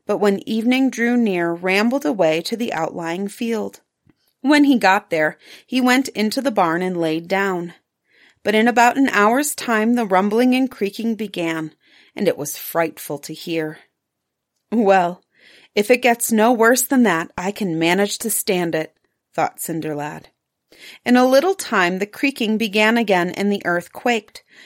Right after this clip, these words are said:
so that all the hay flew about the boy. "Oh, if it gets no worse than that, I can manage to stand it," thought Cinder Lad. But then came a third rumbling and a third earthquake, so violent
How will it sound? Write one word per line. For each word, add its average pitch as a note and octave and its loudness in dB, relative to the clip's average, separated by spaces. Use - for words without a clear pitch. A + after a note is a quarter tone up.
so - 0
that A3+ 0
all A#3+ 8
the C#4+ 4
hay B3+ 2
flew G3+ 0
about F#3+ 2
the A#3+ 0
boy. E3+ 4
"Oh, G#3 6
if A#3 2
it C4+ 4
gets D#4 2
no D#4 6
worse D4+ 6
than C4 2
that, C4+ 4
I A#3 4
can G#3+ -2
manage C4 2
to D#4 -2
stand G#3+ 0
it," - 0
thought F#3 -4
Cinder F3 -6
Lad. E3+ -8
But F3+ -2
then A3 0
came B3 2
a C#4+ 2
third D#4+ -2
rumbling F#3+ 0
and F#3+ -4
a D#3+ -2
third A#3+ 2
earthquake, F#3+ 0
so D4+ 4
violent A3+ 2